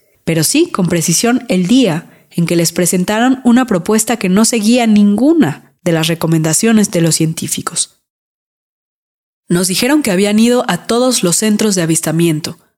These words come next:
habían medido y habían visto cuántos senderos, cuánta gente meten, y ellos hicieron su cálculo, pero estaba únicamente basado en la infraestructura que tiene cada sitio, no en datos biológicos de ninguna índole",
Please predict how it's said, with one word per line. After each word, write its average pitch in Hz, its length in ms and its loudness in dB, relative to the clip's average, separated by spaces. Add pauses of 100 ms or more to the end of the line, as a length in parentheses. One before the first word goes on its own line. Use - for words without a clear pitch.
(240)
habían 180 320 -2
medido 254 540 2
y 185 140 0
habían 208 280 2
visto 220 380 0
cuántos 254 380 -2
senderos, 208 580 0
cuánta 214 400 -2
gente 165 300 -4
meten, 208 440 -4 (380)
y 262 160 0
ellos 277 320 0
hicieron 165 300 -2
su 208 160 -2
cálculo, 233 420 -4 (300)
pero 214 100 -2
estaba 285 320 0
únicamente 254 560 2
basado 214 480 0
en 202 140 2
la 175 80 0
infraestructura 170 760 -2
que 175 100 -4
tiene 208 280 0
cada 175 220 -2
sitio, 190 420 -4 (420)
no 240 220 2
en 277 140 4
datos 247 340 0
biológicos 175 760 -2
de 160 100 -4
ninguna 175 540 2
índole", 165 480 -4